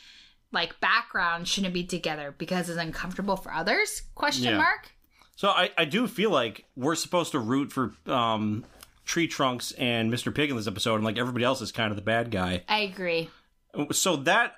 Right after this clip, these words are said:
Speaker 2: I do like. Like, th-, it's, I think we're supposed to see their side. And I do think, <clears throat> and then, like, this is just, like,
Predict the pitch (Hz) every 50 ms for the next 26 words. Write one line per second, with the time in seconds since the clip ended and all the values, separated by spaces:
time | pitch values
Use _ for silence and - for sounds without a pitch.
0 | - 127 131 139 131 117 127 143 143 127 117 104 101 101 117 113 117 110 117 143
1 | - - 143 131 147 139 127 - - - - - _ _ - 139 156 147 185 160
2 | 151 165 151 - 151 - - - 156 147 135 - 147 131 - - 139 127 113 110
3 | 101 98 101 120 117 117 113 104 - - 117 104 101 98 95 98 - - - -
4 | - - _ _ _ _ - 139 147 143 139 143 120 110 _ - 170 196 226 214
5 | - - - 185 170 160 - - - - 214 202 185 165 151 147 - - - 170
6 | 160 170 175 175 175 170 233 277 254 254 214 165 190 170 - 175 143 131 127 -